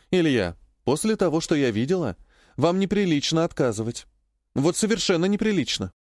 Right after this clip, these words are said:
И эта женщина говорила, что за меня переживала. «Илья, я согласен с Елизаветой Николаевной», влез Тёмников.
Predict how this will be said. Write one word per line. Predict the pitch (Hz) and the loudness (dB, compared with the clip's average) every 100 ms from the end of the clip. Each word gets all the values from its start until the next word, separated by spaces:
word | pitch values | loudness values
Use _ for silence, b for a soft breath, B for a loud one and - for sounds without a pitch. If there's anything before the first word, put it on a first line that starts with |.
| _ _ _ _ _ - | _ _ _ _ _ -2
И | 104 | 2
эта | 127 233 226 175 | 2 2 2 2
женщина | 165 233 190 202 180 | 2 0 0 0 2
говорила, | 151 117 101 208 233 208 | 2 2 2 2 2 0
что | - 113 | 0 0
за | 104 | 0
меня | 98 98 | 0 0
переживала. | 131 160 196 240 202 76 - _ _ _ _ _ _ _ _ _ | 0 0 0 0 -2 -4 -10 _ _ _ _ _ _ _ _ _
«Илья, | 127 131 139 98 | 0 2 2 2
я | 82 113 175 | 2 2 2
согласен | 226 160 190 226 190 | 0 2 2 0 0
с | |
Елизаветой | 202 170 160 170 185 | 0 2 2 2 2
Николаевной», | 185 165 175 160 90 73 | 2 2 2 0 -2 -4
влез | 92 117 147 | -2 0 0
Тёмников. | - 131 123 90 - | 0 0 -2 -4 -8